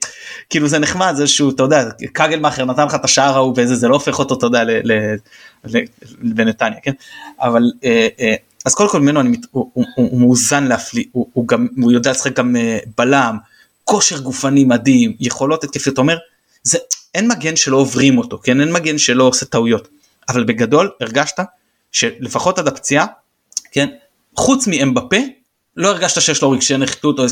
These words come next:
כאילו, כאילו, אה, בעיה להתמודד עם אף שחקן. באמת היה, היה, אה, פנטסטי, גם בחיפוי, עם סגירה אלכסונית, הכל, כאילו, כל, כל מה שאתה צריך ממגן, אה, יש לו.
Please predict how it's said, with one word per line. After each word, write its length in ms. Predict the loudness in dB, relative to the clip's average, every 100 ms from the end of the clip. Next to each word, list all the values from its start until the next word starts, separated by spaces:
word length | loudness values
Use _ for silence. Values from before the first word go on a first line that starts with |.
| -2
כאילו, 580 | -2 2 2 4 2 2
כאילו, 300 | 2 0 0
אה, 80 | -2
בעיה 440 | 0 -2 2 2
להתמודד 480 | 2 0 0 2 2
עם 140 | 0 -2
אף 200 | -4 -2
שחקן. 380 | -4 -4 -8 -10 -10 _ _ _ -6
באמת 420 | 0 2 2 2
היה, 280 | 2 2 0
היה, 280 | 0 0
אה, 280 | 0 0 -2
פנטסטי, 720 | -2 -6 -2 -2 0 -2 -4 -6 _ _ -6
גם 180 | -4 -2
בחיפוי, 640 | -4 -6 -4 0 2 2
עם 100 | 0
סגירה 300 | 0 0 0
אלכסונית, 380 | 0 -2 -4 -6
הכל, 240 | -2 -2 0
כאילו, 180 | 0 0
כל, 140 | 0 0
כל 120 | 2 0 0
מה 60 |
שאתה 140 | -2 -2
צריך 240 | -2 -2
ממגן, 420 | 0 0 0 -2 -4 -10 _ _ _
אה, 60 | 2
יש 260 | 2 2
לו. 80 | 0